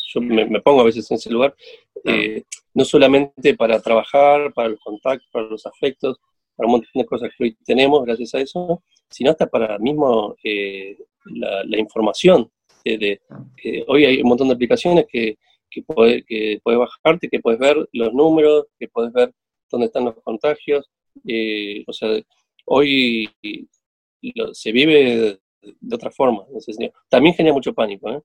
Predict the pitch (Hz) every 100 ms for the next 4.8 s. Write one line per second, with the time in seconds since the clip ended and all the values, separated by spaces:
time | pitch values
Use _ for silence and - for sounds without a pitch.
0 | - - - 110 107 120 131 131 - 131
1 | 120 127 123 127 127 143 143 123 120 120
2 | 117 117 - 113 117 131 127 123 117 -
3 | 120 131 117 139 135 - _ _ _ _
4 | - 113 107 104 101 101 101